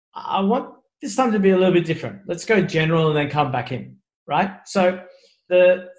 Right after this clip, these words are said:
thing I wanna really break down first is when we went through covid, there was a bunch of brands that,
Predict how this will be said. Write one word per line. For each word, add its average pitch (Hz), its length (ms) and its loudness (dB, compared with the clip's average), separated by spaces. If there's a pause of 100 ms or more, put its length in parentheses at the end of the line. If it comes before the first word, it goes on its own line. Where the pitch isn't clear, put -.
(120)
thing 294 220 0
I 294 80 6
wanna 185 260 2
really 170 320 4
break 156 280 0
down 147 240 -4
first 127 580 -2
is 123 440 -8 (100)
when 156 180 -4
we 170 100 0
went 202 260 -2
through 208 200 -4
covid, 127 600 -4 (640)
there 156 100 0
was 156 140 0
a 151 60 -4
bunch 190 280 0
of 190 120 0
brands 127 880 -4
that, 135 380 -2